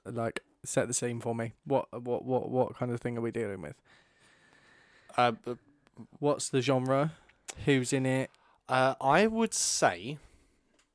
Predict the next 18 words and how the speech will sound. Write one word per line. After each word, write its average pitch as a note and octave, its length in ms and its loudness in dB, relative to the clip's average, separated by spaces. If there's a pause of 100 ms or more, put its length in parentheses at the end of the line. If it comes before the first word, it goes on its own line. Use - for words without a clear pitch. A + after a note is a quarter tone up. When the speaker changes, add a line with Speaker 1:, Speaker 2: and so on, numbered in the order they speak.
(160)
Speaker 2:
<clears throat> - 80 -10 (880)
This D3 220 0
would G#3 140 -2
probably E3+ 200 8
fall D3 220 4
under C3 160 2
comedy, G2+ 400 0 (300)
Speaker 1:
Mm-hmm. B2+ 220 -6 (440)
Speaker 2:
but A#2+ 100 4
it A#2+ 120 2
has A#2+ 420 4
a A2+ 180 -4 (440)
bit C3 180 4
of A#2 220 0
a A2+ 440 4 (220)
serious A#2 880 4
sort G#2+ 400 0
of - 100 -18